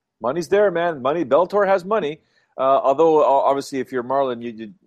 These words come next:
you know, you, chances are you do wanna go to the U F C. Uh, you're at the tail end of your career. You definitely wanna make sure that, you know, you finally say you've made it to the big show. Uh, if, if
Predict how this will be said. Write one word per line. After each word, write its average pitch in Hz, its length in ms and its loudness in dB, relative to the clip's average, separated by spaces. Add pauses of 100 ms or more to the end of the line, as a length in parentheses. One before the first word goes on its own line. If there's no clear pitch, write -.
you 117 80 -16
know, 110 60 -8
you, 104 320 -10
chances 131 340 -8
are 127 160 0
you 117 80 -14
do 127 180 -4
wanna 120 200 0
go 113 180 0
to 107 60 -4
the 107 80 -6
U 104 180 -2
F 92 80 -10
C. 107 400 -4 (280)
Uh, 107 300 2
you're 110 80 0
at 107 60 -6
the - 80 -20
tail 120 240 0
end 117 100 0
of 113 60 -4
your 110 120 0
career. 107 260 -2
You 101 60 -6
definitely 104 260 -2
wanna 101 120 -4
make 104 140 -8
sure 107 180 -8
that, 98 220 0 (260)
you 107 80 -12
know, 104 60 -4
you 101 120 -4
finally 107 280 -2
say 107 160 -6
you've 104 160 -6
made 104 160 -4
it 101 80 -8
to 107 60 -12
the 98 60 -12
big 107 240 -4
show. 87 400 -2 (240)
Uh, 101 440 4
if, 113 160 -4
if 117 200 -4